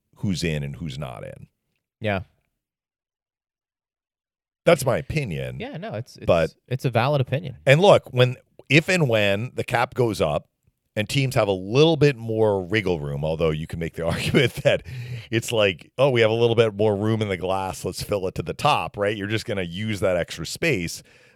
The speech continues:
Speaker 1: But, like, we, and, and you've made this point, that with covid, things have become exacerbated in terms of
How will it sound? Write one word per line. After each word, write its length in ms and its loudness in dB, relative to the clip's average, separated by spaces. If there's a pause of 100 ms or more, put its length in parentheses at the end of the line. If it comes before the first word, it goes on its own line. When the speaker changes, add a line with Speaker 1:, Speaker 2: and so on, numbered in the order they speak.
Speaker 1:
But, 360 4 (840)
like, 240 2
we, 420 2
and, 140 0
and 220 4
you've 120 2
made 200 4
this 140 -2
point, 360 -6 (140)
that 120 6
with 140 0
covid, 720 2 (800)
things 640 0
have 480 4 (100)
become 300 -2
exacerbated 920 -2
in 140 -4
terms 480 -6
of 260 -4